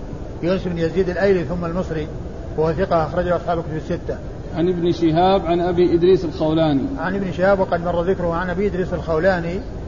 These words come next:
Speaker 1: وهو من كبار التابعين،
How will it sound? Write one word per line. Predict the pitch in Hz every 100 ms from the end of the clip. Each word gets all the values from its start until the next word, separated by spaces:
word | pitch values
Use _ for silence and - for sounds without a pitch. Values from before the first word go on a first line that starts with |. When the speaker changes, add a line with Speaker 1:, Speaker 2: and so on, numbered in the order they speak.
| - -
Speaker 1:
وهو | 175 156 175 170 160 151 143 -
من | 180 170 165 156 151 143 143 143 -
كبار | 170 190 175 156 165
التابعين، | 165 180 170 156 165 190